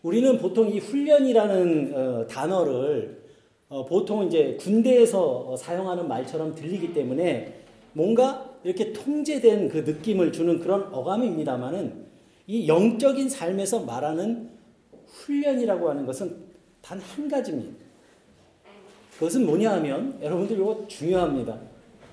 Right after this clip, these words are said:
하나님께서 활동하실 수 있는 공간을 만드는 노력입니다. 이것이 영적인 삶에서는 가장 기본이 되는 훈련입니다.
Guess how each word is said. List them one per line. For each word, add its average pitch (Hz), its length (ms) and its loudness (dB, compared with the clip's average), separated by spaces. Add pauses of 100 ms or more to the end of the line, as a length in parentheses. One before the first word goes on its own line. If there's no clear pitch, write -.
(540)
하나님께서 269 1000 2
활동하실 269 840 -2
수 - 120 -6
있는 208 300 -2
공간을 233 640 4
만드는 202 500 0
노력입니다. 135 580 0 (1600)
이것이 269 800 -2 (680)
영적인 226 560 4
삶에서는 185 840 0
가장 285 680 -2
기본이 214 420 0
되는 190 220 -2
훈련입니다. 170 580 -4